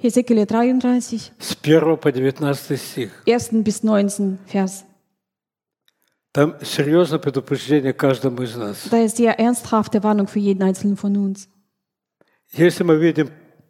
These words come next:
Speaker 2: погибающего,
Speaker 1: Wenn wir einen Sterbenden sehen
Speaker 2: если мы проходим мимо,
Speaker 1: und wenn wir
Speaker 2: не
Speaker 1: vorbeilaufen
Speaker 2: обращая внимания,
Speaker 1: und achten nicht drauf,
Speaker 2: он погибнет,
Speaker 1: er wird sterben.
Speaker 2: но кровь его на наш
Speaker 1: Aber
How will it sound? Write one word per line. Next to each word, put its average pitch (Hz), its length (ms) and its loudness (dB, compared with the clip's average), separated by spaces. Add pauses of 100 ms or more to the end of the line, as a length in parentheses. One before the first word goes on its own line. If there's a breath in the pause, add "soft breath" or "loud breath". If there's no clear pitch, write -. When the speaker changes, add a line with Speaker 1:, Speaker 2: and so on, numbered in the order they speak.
Speaker 2:
погибающего, 135 920 -2 (120)
Speaker 1:
Wenn 233 300 2
wir 262 220 2
einen 240 240 0
Sterbenden 196 560 0
sehen 226 260 2
Speaker 2:
если 160 260 4
мы 147 120 -2
проходим 143 640 0
мимо, 120 420 -6
Speaker 1:
und 196 140 -4
wenn 208 140 2
wir 196 100 2
Speaker 2:
не - 0 -
Speaker 1:
vorbeilaufen 214 640 0
Speaker 2:
обращая 147 400 0
внимания, 123 640 -4
Speaker 1:
und 226 160 0
achten 233 240 0
nicht 208 200 -4
drauf, 214 300 0 (300)
Speaker 2:
он 156 180 4
погибнет, 139 580 -2 (140)
Speaker 1:
er 208 140 0
wird 208 120 -4
sterben. 196 560 -6 (160)
Speaker 2:
но 135 180 -2
кровь 143 460 0
его 131 320 -2
на 131 140 -4
наш 131 400 -8 (540)
Speaker 1:
Aber 220 280 2